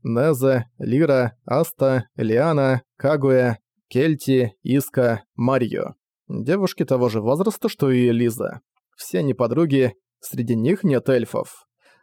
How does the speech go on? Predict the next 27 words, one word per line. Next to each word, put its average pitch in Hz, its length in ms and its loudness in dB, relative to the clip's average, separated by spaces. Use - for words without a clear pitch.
Астрея 170 420 0
с - 80 -6
улыбкой 156 320 0
смотрела, 135 480 0
как 120 180 -4
все 196 280 -2
они, 160 200 2
включая 123 520 0
Лю, 160 200 2
выставили 135 520 0
руки 143 300 2
в 113 60 -4
центр 127 360 -2
круга. 123 540 -2
Элиза 127 440 0
проговорила. 117 840 -2
«Мы 143 300 2
семья 156 420 0
Астреи. 139 500 -2
Мы 135 200 0
служим 135 340 0
госпоже 127 380 -2
Астреи, 151 640 0
богине 180 320 0
правосудия 127 500 0
и - 20 2
порядка. 127 640 0